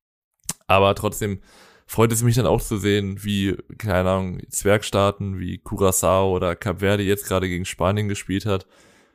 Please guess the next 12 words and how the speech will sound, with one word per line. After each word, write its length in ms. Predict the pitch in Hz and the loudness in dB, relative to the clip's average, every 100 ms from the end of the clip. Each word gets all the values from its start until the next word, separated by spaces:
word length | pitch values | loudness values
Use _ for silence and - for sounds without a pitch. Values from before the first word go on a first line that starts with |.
| _ - | _ -2
und 80 | |
die 60 | 104 | 2
sich 100 | 113 | 6
ja 100 | 123 | 4
trotzdem 360 | - - - 95 | 4 -4 -2 -2
irgendwo 260 | 113 104 | -2 -2
achtbar 380 | - - - 135 | -2 -4 0 2
schlagen. 540 | 135 - 120 127 135 135 | 2 2 2 2 0 -4
Und 220 | 98 92 | -4 0
wenn 100 | 95 | 2
man 180 | 101 101 | 2 0
so 320 | 98 95 | -2 -2